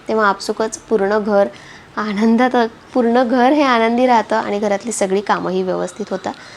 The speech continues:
तर हे नक्की करून बघा, तिलाही छान वाटतं आणि घरातलं वातावरण हे हसतं खेळतं राहतं. So असा होता माझा शेवटचा एक छोटासा सल्ला. खरंच आवडला असेल तर, अ, कमेंट करून नक्की सांगा.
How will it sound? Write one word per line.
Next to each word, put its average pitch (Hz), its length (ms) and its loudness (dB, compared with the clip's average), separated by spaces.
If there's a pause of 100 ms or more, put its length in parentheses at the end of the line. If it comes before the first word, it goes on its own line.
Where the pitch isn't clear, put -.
(500)
तर 220 120 4
हे 220 140 2
नक्की 220 340 2
करून 277 360 2
बघा, 226 240 2 (120)
तिलाही 214 320 2
छान 285 160 2
वाटतं 240 380 -2 (160)
आणि 226 260 -2 (160)
घरातलं 202 340 0
वातावरण 208 540 2
हे 220 160 -2
हसतं 233 400 0
खेळतं 180 300 -2
राहतं. 190 320 -2 (680)
So 220 240 4 (120)
असा 220 220 4
होता 214 240 0
माझा 214 360 0 (360)
शेवटचा 226 480 4
एक 285 160 2
छोटासा 320 480 0
सल्ला. 220 400 2 (120)
खरंच 254 340 0
आवडला 226 400 4
असेल 226 460 -4
तर, 208 340 4
अ, - 20 -2 (380)
कमेंट 214 280 2
करून 233 240 2
नक्की 233 360 0
सांगा. 214 400 2